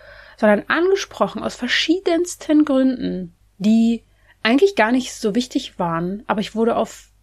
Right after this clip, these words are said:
was weiß ich, angesprochen darauf, was ich da irgendwie mit Ella gemacht hab, weil ich da irgendwie so ein kleines Suchspiel gemacht hab.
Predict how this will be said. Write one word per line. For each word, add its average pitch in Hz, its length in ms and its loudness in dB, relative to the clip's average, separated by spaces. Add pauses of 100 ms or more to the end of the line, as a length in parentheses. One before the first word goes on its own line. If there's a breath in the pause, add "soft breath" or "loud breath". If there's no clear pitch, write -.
was - 220 -12
weiß 170 180 -12
ich, - 240 -8 (440 loud breath)
angesprochen 202 560 -2
darauf, 196 680 4
was - 440 0 (360 soft breath)
ich - 380 -4
da 190 280 -4
irgendwie 196 520 0
mit 196 200 -2
Ella 220 260 2
gemacht 202 340 -2
hab, 196 160 -2
weil 190 160 2
ich 185 160 -4
da 185 280 0
irgendwie 190 340 -2
so 180 100 -6
ein 185 120 -4
kleines 226 300 -2
Suchspiel 254 380 0
gemacht 214 340 -2
hab. 208 300 0